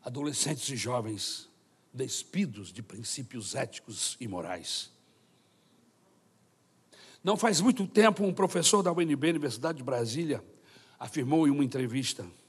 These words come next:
ele disse: "Hoje, eu sou um professor universitário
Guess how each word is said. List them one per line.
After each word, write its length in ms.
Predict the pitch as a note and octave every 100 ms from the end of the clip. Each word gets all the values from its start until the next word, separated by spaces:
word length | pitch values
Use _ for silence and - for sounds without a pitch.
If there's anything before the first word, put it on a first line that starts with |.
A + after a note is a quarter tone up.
| _ _ -
ele 160 | B2+ B2+
disse: 320 | A2+ A#2 C#3+
"Hoje, 560 | D3+ E3+ F3+ D3+ A#3+ - - - _ - - -
eu 100 | D3+
sou 220 | - E3+
um 40 |
professor 500 | E3 D3 D3 B2+ E3+
universitário 960 | E3+ C#3+ C#3 B2 C3+ - C3+ B2 C#3